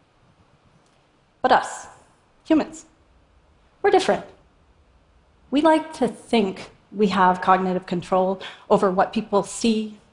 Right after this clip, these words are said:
know, and understand about our internal states, our emotions, our insecurities,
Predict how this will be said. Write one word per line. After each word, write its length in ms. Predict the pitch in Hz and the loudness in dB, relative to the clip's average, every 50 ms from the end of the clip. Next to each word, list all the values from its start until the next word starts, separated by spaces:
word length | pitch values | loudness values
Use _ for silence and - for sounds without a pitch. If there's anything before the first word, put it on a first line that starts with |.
| _ - | _ -2
know, 440 | 202 196 190 196 196 202 202 202 - | 2 4 4 4 4 2 0 -2 -2
and 100 | 196 190 | 0 0
understand 480 | 190 190 185 185 185 - 202 202 196 185 | 0 0 0 -4 -4 -2 -2 0 0 2
about 280 | 180 190 185 180 - | 4 4 2 4 4
our 160 | 185 190 196 | 4 4 4
internal 400 | 190 190 190 - 196 185 180 180 | 4 0 -2 -4 -4 -6 -6 -6
states, 400 | - - - 156 - - - - - - - - - | -6 -4 -4 -4 -4 -4 -8 -16 -20 -20 -12 -2 0
our 80 | 208 208 | 2 4
emotions, 800 | 214 214 208 214 214 214 - - - - 110 113 - - - - _ _ _ _ _ | 4 4 4 2 2 0 -2 -6 -8 -8 -10 -12 -14 -18 -20 -20 _ _ _ _ _
our 80 | - 202 | -4 -2
insecurities, 840 | 214 220 208 - - - - 277 254 202 160 - - - - - - | 0 -2 -2 -4 -8 -6 -2 -2 0 0 0 -2 -4 -8 -16 -20 -20